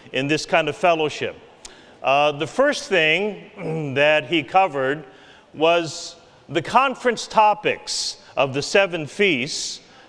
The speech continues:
brothers and sisters, are not just random, and they're not just coincidental. <clears throat> They are something of the Lord's leading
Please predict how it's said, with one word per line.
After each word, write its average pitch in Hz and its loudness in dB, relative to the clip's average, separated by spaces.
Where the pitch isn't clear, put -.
brothers 160 2
and 147 -6
sisters, 160 -2
are 143 2
not 175 2
just 185 -4
random, 160 -2
and 143 0
they're 156 4
not 185 0
just - -4
coincidental. 151 0
<clears throat> 143 -8
They 151 4
are 160 2
something 208 0
of 160 2
the 147 2
Lord's 151 2
leading 208 0